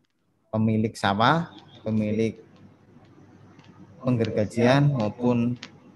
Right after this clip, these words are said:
oh, perusahaan angkutan. Kita lihat dari tahun ke tahun, dua ribu delapan belas seri-, seratus dua puluh satu ton, dua ribu sembilan belas dua ratus dua puluh satu ton, tahun dua ribu dua puluh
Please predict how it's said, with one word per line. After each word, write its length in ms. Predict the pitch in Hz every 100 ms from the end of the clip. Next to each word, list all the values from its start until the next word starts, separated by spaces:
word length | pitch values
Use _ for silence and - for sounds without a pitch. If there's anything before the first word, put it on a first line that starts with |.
| - - - -
oh, 240 | 107 101 98
perusahaan 400 | 127 113 110 95
angkutan. 400 | 101 95 87 82 - - - - _ - _ - - - - - - -
Kita 160 | 117
lihat 240 | 113 139 110
dari 240 | 104 101
tahun 240 | 101 107
ke 80 | 101
tahun, 260 | - 107 131
dua 100 | 104 95
ribu 100 | 104 98
delapan 240 | 101 95
belas 400 | 95 104 - - - - - - - -
seri-, 400 | - 127 117 117
seratus 260 | - 110 113
dua 140 | 110
puluh 160 | 92 104
satu 300 | 101 - 107 90 - -
ton, 480 | 101 120 151 160 160 - - - -
dua 120 | 107 107
ribu 160 | 104
sembilan 240 | 107 110 101
belas 320 | 101 104 - 92 -
dua 240 | 107 104
ratus 560 | 101 98 - - 131 -
dua 140 | 101
puluh 180 | 101 101
satu 260 | 98 - 101 -
ton, 420 | 113 127 143 147 - - - -
tahun 140 | 117
dua 100 | 110
ribu 320 | 107 101 104 -
dua 160 | -
puluh 320 | - 117 127